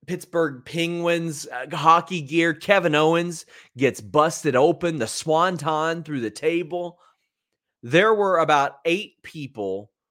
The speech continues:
within this match that all killed it. Kevin Owens, Sami Zayn, Damian Priest, Finn Balor, the, the participants. You have Rhea Ripley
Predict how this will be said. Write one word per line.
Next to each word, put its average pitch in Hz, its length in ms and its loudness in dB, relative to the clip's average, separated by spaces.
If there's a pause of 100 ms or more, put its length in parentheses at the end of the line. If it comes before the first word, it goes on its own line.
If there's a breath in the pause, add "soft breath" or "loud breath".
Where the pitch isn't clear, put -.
(300)
within 151 460 -4
this 139 260 -8
match 104 440 -6
that - 220 -6
all 117 280 -2
killed 80 400 -12
it. - 100 -20 (500)
Kevin 190 260 0
Owens, 156 300 -2
Sami 143 300 -6
Zayn, 120 340 -8
Damian 120 380 -6
Priest, 107 360 -12
Finn 101 180 -10
Balor, 80 380 -8
the, 95 160 -18 (100)
the 117 140 -6
participants. - 800 -14 (300 soft breath)
You 127 100 -6
have 117 160 -6
Rhea 220 200 -2
Ripley 117 540 -4